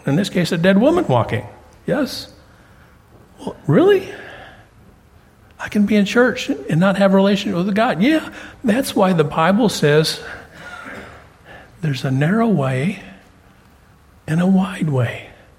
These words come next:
Even church people are in that wide. We want to put all the people in the wide way, those people out there outside of church.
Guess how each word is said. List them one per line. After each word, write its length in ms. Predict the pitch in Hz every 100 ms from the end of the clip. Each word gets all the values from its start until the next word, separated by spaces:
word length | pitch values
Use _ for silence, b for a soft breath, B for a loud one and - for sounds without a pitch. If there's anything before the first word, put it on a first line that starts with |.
| b b -
Even 300 | 196 285 302
church 340 | - 359 285
people 400 | - 196 190 131 B -
are 120 | 160
in 100 | 165
that 160 | 143 139
wide. 220 | 143 131
We 100 | 240
want 160 | 427 427
to 60 |
put 200 | - 180
all 140 | 165 160
the 160 | 131 123
people 300 | 233 190 151
in 80 |
the 80 | 127
wide 260 | 123 269 240
way, 120 | 131
those 180 | 151 -
people 260 | 190 185
out 220 | 147 147 175
there 160 | 247
outside 360 | 143 127 147 131
of 60 |
church. 480 | 120 330 160 160 -